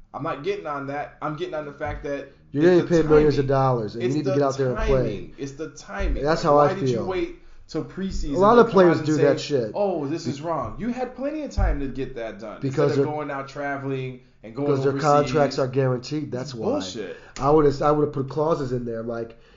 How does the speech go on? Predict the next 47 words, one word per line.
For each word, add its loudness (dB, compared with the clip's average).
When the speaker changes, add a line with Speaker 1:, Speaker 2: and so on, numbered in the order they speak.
Speaker 2:
if -10
there's 2
a, 2
an 2
injury 0
that -2
needs -4
surgery, 0
you -2
need 0
to 0
get 2
it -2
done 0
as -6
soon -4
as -4
possible. -4
Speaker 1:
Yep. -4
Speaker 2:
And -6
then 2
that 0
way 4
we 2
have 0
you 0
ready 2
for -6
the -4
upcoming -6
Speaker 1:
Yep. -4
Speaker 2:
season. -10
Unless -4
the, 0
the -6
surgery 0
is -4
gonna -4
cost -4
you -8
the -8
next -12
upcoming -10
season, -12
and -8
that's -14
fine. -8